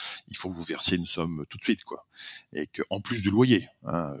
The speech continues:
donc ça peut être, ça, ça dépend, mais, euh, ça peut être cinquante, cent mille euros, ça dépend des endroits, hein.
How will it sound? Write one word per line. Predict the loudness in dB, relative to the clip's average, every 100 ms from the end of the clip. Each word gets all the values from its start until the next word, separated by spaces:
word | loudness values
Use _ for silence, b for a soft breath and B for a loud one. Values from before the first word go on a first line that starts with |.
| -10
donc | -10 -6
ça | -6
peut | -6 -8
être, | -6 -6 -6
ça, | -6 -4
ça | -4 -4
dépend, | -6 -2 -2
mais, | -2 -4 -6
euh, | -6 -4
ça | -6 -8
peut | -6
être |
cinquante, | -6 -8 -12 -10
cent | -8 -10
mille | -12 -12
euros, | -6 -4
ça | -4
dépend | -6 -8 -10
des | -8 -8
endroits, | -4 0
hein. | 2